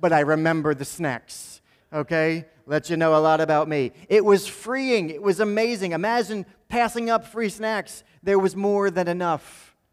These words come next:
God doesn't give us tomorrow's manna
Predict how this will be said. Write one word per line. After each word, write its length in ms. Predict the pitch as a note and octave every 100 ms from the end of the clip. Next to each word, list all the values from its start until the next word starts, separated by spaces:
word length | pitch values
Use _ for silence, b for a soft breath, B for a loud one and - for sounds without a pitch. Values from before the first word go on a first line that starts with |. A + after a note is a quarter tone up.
| _ _ _ _ _ _ _ _ _ _ _ _ _ _ _ _ _ _ _
God 300 | F3+ F#3+ G3
doesn't 360 | G3 F3+ F#3+ C3+
give 200 | D#3+ D3
us 540 | B2+ A2+ - - - _ _ _ _ _ _
tomorrow's 840 | - D#3 D3 C#3+ C#3+ B2 A#2 A2 -
manna 500 | B2+ A2+ G2+ G2